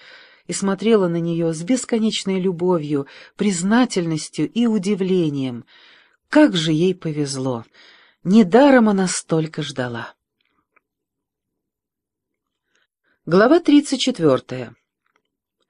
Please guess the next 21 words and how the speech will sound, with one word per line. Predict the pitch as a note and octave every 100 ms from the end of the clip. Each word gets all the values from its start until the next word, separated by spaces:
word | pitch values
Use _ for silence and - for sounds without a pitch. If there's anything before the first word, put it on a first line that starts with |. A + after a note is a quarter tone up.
| _ _ _ _ _ _ -
Если | D3+ A3 F4 - A3
бы | F3+ D#3+
было | F3+ F3+
можно, | G3+ D4+ C4+ A#3+ A3
Пэрис | G3 G#3+ G3
всю | - - F3+
ночь | F#3 A3+ -
просидела | E3 D#3 D#3 D3 F3+ E3
бы | D#3
с | -
ребенком | D3+ C#3 D3+ D3 C#3+ C#3+
на | C3+
руках. | C3 B2 A#2+ - - _ - - - - -
Но | G#3+
усталость | G#3 - E3 G3 G3+ - -
взяла | C#3+ C#3+ D3+
свое, | D#3 D3+ C#3+ C#3 C3+
и |
в | C3
конце | C3+ C3+ C3+
концов | C3 C3 - A3+ A3